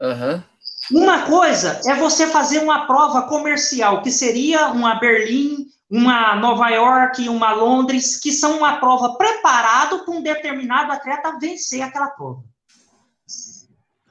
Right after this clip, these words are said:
Speaker 2: Outra coisa é você fazer uma competição, um Jogos Olímpicos ou um Campeonato Mundial. Lógico que nós estamos falando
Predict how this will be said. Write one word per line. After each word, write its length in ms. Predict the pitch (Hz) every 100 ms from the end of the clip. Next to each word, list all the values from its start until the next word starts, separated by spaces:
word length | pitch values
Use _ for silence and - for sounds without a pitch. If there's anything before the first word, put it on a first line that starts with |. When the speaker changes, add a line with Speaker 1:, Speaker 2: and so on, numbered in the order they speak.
| _ _
Speaker 2:
Outra 500 | 226 370 427 302 240
coisa 680 | 269 359 330 - 165 135 -
é 100 | 240
você 320 | 269 302 311 302
fazer 460 | 285 240 208 302
uma 200 | 294 285 -
competição, 960 | 277 - 233 - 277 302 240 135 - - _ _ _ _
um 220 | 220 269
Jogos 380 | 247 262 - 202
Olímpicos 580 | 262 240 294 320 - 330
ou 260 | - 277
um 280 | 311 302 302
Campeonato 480 | 285 254 269 262 254
Mundial. 480 | 254 233 214 160 151
Lógico 540 | 185 202 262 285 196
que 80 | -
nós 140 | 208 202
estamos 240 | 254 254
falando 340 | 233 214 294